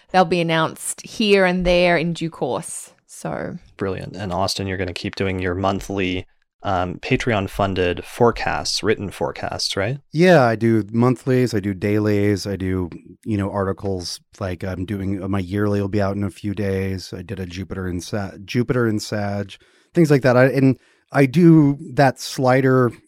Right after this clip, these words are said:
Speaker 3: kind of moves as to how much writing I'm doing on that. It's usually a minimum of two pieces a month, but, uh, when I was doing the Decanly column, then it was more like four or five.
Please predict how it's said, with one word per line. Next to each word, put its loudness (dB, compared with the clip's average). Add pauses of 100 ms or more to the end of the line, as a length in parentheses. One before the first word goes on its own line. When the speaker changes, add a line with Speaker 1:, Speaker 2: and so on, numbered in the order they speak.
Speaker 3:
kind 2
of 4
moves 4
as -2
to -8
how 0
much 0
writing 0
I'm 0
doing 4
on 2
that. 4
It's -8
usually -2
a 2
minimum 2
of 0
two -6
pieces -6
a -2
month, -2
but, -2 (540)
uh, 0
when 4
I 2
was 0
doing 0
the -2
Decanly 0
column, 0
then -4
it -4
was -8
more -4
like -6
four -8
or -8
five. -4